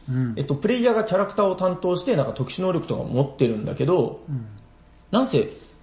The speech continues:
Speaker 2: ダイスとかのランダム要素は一切ない。
Speaker 1: うん。
Speaker 2: 全員で謎解きをしていくんですって。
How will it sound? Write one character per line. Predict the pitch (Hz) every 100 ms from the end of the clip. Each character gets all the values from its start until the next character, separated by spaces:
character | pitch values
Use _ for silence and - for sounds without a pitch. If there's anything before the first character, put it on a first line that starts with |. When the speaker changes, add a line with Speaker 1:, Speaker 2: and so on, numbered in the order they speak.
| - -
Speaker 2:
ダ | 165
イ | 254
ス | - -
と | 254
か | 143
の | -
ラ | 151
ン | 208
ダ |
ム | 214
要 | 208
素 | -
は | -
一 | -
切 | - 170 117
な | -
い。 | - - - - - - -
Speaker 1:
う | 139
ん。 | 165 180 175 139
Speaker 2:
全 | - 160 226 247
員 | 240 226
で | 226
謎 | 135 127 156
解 | 147 165
き | - 160
を | 147
し | - -
て | 151
い | 139 135
く | - 147
ん | 123 101
で | -
す | - -
っ |
て。 | 135 - -